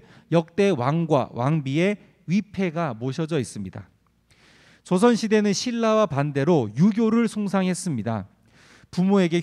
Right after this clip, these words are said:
효를 다하는 것이 자식의 본분이었기 때문에 이 종묘라는 건축물을 따로 만들어서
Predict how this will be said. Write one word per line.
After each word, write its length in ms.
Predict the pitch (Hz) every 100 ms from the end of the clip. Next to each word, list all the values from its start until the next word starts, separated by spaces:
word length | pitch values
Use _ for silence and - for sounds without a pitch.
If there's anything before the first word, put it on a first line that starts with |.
| -
효를 340 | 240 247 262 196
다하는 340 | 147 151 160
것이 440 | 123 117 196 240 - - _
자식의 560 | - 120 - 123 165 175
본분이었기 760 | 156 170 180 202 180 135 127
때문에 540 | - 131 104 156 123 - _ _ -
이 80 | 117
종묘라는 760 | - 143 160 185 180 160 170
건축물을 520 | - 127 - 143 120
따로 260 | 117 175 202
만들어서 640 | 127 110 113 110 175 233